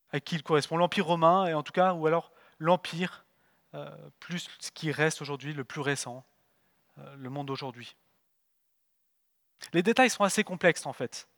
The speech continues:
pour savoir est-ce que nous sommes encore dans ce quatrième empire ou pas. Les détails sont assez complexes et font appel à des notions théologiques,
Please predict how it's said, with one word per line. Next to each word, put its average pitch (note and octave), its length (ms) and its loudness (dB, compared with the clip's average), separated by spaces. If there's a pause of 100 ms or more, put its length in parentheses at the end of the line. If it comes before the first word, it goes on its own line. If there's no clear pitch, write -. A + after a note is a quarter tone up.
(720)
pour C#3+ 140 -10
savoir D3+ 500 0 (580)
est-ce F3+ 220 2
que F3+ 380 -4
nous D#3+ 180 -10
sommes D#3 240 -4
encore D3+ 220 -6
dans D3+ 100 -8
ce - 120 -10
quatrième D3+ 400 -2
empire D#3 400 -8 (300)
ou C#3+ 80 -16
pas. - 300 -10 (1700)
Les F3 80 2
détails A3 300 4
sont - 120 0
assez F#3 160 0
complexes G3 320 0
et F#3 60 2
font - 120 2
appel G3 280 2
à E3 100 2
des D3 120 -4
notions F3 380 -6
théologiques, F3 720 -4